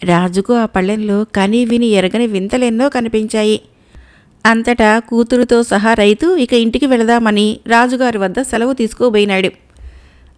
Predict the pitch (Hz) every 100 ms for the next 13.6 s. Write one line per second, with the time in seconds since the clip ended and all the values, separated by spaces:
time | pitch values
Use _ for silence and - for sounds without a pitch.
0 | _ 302 294 302 226 196 208 240 247 254
1 | 233 185 196 190 214 349 - _ _ _
2 | _ - 302 302 240 190 220 247 262 240
3 | 196 208 233 233 226 208 208 - 208 208
4 | 214 240 240 214 214 202 190 196 202 -
5 | - 196 202 247 254 226 220 214 208 202
6 | 202 247 247 208 - 190 185 - - -
7 | - - - _ _ _ _ 262 294 269
8 | 240 254 254 208 214 233 262 247 190 220
9 | 220 269 220 208 233 233 240 240 208 202
10 | 202 208 - 262 294 240 202 208 196 185
11 | 294 381 _ - _ _ _ - 202 190
12 | 208 190 202 202 185 208 214 262 220 196
13 | 226 226 214 202 185